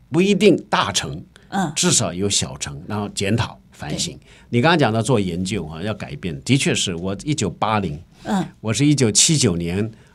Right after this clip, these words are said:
Speaker 1: 呃，从美国念书回来，拿到
Speaker 2: 是。
Speaker 1: 博士回来，然后就推动这个消费者运动。
Speaker 2: 哦。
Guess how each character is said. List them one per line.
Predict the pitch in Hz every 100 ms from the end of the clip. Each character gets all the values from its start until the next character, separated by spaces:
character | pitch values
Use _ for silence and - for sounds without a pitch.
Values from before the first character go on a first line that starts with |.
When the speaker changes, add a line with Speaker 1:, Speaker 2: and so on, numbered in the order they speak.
| -
Speaker 1:
呃， | 87 87
从 | - 104
美 | 87
国 | 82 98
念 | 107 90
书 | 104 101 101
回 | - 78
来， | 65 65 87
拿 | 80 87
到 | 92
Speaker 2:
是。 |
Speaker 1:
博 | 78 80
士 | 92
回 | - 71
来， | 67 76
然 | 87
后 | 98
就 | 92 90
推 | 101 92
动 | 95 85
这 | 80
个 | 76
消 | 73 107
费 | 101 92
者 | 73
运 | 92 82
动。 | 80 - - - -
Speaker 2:
哦。 | 247 190